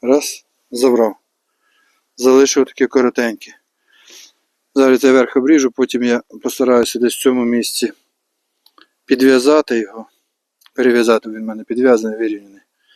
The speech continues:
І вирівняти це деревце, щоб воно. Ці, що вверху, так само дивлюся, де є. Зрізаю на, на,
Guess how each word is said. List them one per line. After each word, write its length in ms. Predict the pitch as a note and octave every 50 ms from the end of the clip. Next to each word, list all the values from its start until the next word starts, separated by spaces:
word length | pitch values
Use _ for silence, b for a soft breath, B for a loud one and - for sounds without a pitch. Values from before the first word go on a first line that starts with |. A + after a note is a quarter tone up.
| b b b b b b b b
І 120 | - F3+ D#3+
вирівняти 480 | C#3+ D3 C#3+ C3+ C3 B2+ B2 A#2+ A#2+
це 180 | A2 - - A#2+
деревце, 480 | A2 A#2+ A#2 A#2 G#2+ - - C3+ C3+ - _ _ _ _ _ _ _ _ _ _ _ _ _ _ _ _ _ _
щоб 200 | - - - A#2+
воно. 280 | A#2+ A#2+ A#2 A2+ G#2+ G2+
Ці, 180 | - - E3 D3
що 160 | - D#3+ D3
вверху, 380 | D3 D3 C3 - - D#3+ D3+ - - _ _ _
так 160 | - C3 -
само 340 | - - C#3 B2 A2+ G#2 - _ _ _ _ _ _ _ _ _ _ _ _ _ _ _ _ _ -
дивлюся, 400 | C3 C3 B2 A#2+ A2+ - - B2+
де 180 | A2+ A2+ A#2+ A#2
є. 240 | A#2 A#2+ C3 D3 D3 _ _ _ _ _ _ _ _ _ _ _ _ _ _ _ _ _ _ _ _ _ _ _ _ _ _ _ _ _ _ _ - b b b b b b b b b b b b b b _ _ _ _ _ _ - - _ _ _ _
Зрізаю 560 | - A#2+ B2 B2 B2 A#2+ B2+ C3 C3+ C#3 C#3 C3 _ _ _ -
на, 300 | A#2 B2 B2+ B2+ - - _ _ _ _ _ _ _ _ _ _ _ _ _ _ _ _ _ _ _ _ _ _ _ _ _ _ - _ _ _ _ _ _ _ _ _ _ _ _ _ _ _ _ _ _ _ _ _ _ _ _ _ _ _ _ _ _ _ _ _ _ _ _ _ _ _ _ _
на, 420 | - A#2 A#2+ A#2+ A#2 A3+ - G#2+